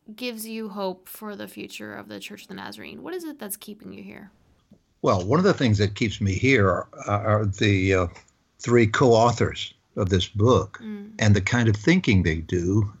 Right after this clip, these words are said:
Speaker 2: and the kind of stories they wrote and the kind of,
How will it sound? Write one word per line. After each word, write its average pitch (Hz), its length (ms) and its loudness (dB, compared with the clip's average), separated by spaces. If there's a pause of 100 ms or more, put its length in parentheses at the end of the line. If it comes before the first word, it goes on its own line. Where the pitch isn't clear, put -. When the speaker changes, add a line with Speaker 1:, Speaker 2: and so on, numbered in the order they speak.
(180)
Speaker 2:
and 107 140 6
the 104 100 6
kind 123 400 2
of 107 100 4
stories 127 560 4
they 95 160 2
wrote 87 440 -2 (160)
and 107 180 4
the 101 60 2
kind 123 440 2
of, 95 240 0